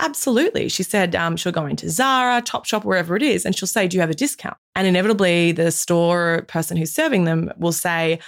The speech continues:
"Are you a teacher or a student?" or something like that. And she'll say, "Well, I could be." And even though she's not, she said, you know, nine times out of ten, she'll get a discount. Maybe it's five percent, maybe it's ten percent. But, you know, if you don't ask,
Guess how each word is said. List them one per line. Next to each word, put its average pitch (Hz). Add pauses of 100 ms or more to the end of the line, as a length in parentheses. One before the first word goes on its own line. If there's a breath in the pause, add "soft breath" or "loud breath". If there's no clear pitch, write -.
(360 loud breath)
"Are 165
you 160
a 156
teacher -
or -
a -
student?" 254
or -
something 180
like 180
that. -
And 180
she'll -
say, 92
"Well, 160
I -
could -
be." 381 (180)
And 226
even 247
though 208
she's 240
not, 370
she -
said, 113
you 262
know, 208 (100)
nine 196
times 208
out 185
of 170
ten, 190
she'll 196
get 202
a 214
discount. -
Maybe 185
it's -
five 233
percent, 262
maybe 247
it's -
ten 294
percent. -
But, -
you 220
know, 208
if -
you 208
don't 185
ask, -